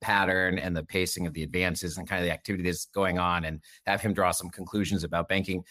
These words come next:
Maybe for people who haven't paid a lot of attention to the Federal Home Loan Bank system, I'll just do a, you know, thirty-second overview and kind of where we fit in the narrative these days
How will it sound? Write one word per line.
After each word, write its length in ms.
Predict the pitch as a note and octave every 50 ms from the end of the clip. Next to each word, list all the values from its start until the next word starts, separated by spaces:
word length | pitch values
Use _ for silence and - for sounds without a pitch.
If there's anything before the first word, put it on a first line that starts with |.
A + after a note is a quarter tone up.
| - - - _
Maybe 300 | - A#2 B2+ D3 E3+ D#3
for 140 | A#2 - A2+
people 240 | - A#2 A2+ G#2 G#2
who 60 | G2+
haven't 300 | G2 G#2+ G2+ G2+ F2+ D#2+
paid 220 | - - A2 A2
a 60 | G#2+ G2+
lot 160 | F#2+ F#2 F2+
of 60 | E2+
attention 260 | - G2 F2+ F2 -
to 40 | E2+
the 60 | E2
Federal 180 | - F2+ F2+ F2
Home 120 | F2+ F2
Loan 120 | F2 E2+ D#2
Bank 200 | E2 E2+ D#2+ D#2
system, 260 | F2+ E2+ - E2+ E2 -
I'll 100 | G#2+ G#2
just 160 | G#2 G2+ -
do 140 | G2 F#2+ F#2
a, 40 | E2 _ _ _
you 100 | G2+ F2
know, 60 | D#2+ - _
thirty-second 640 | - A#2 A2+ A2 G#2 - G#2 F#2+ F2+ F#2 F#2+ F2+ E2+ - _ _ - - _ _ _
overview 640 | E3 F#3+ E3+ D3+ B2+ G2+ A2+ A2 G#2+ G#2 G#2 G2+ G#2 E2+
and 280 | D#2+ G2 G2 G2 G2
kind 160 | G#2+ A2+ G#2
of 80 | G2 F#2
where 180 | G2 G#2 G#2+ G#2+
we 140 | G2+ G2
fit 260 | F2+ - - A2+ G#2 -
in 60 | F#2+
the 80 | F#2+
narrative 500 | F#2 G2 G2 G2+ G2+ F#2+ F#2 F2 E2 D#2
these 220 | D#2 G#2+ A#2 B2 E2+
days 480 | F2+ F#2+ F2 E2 E2 E2+ G#2 G#2 -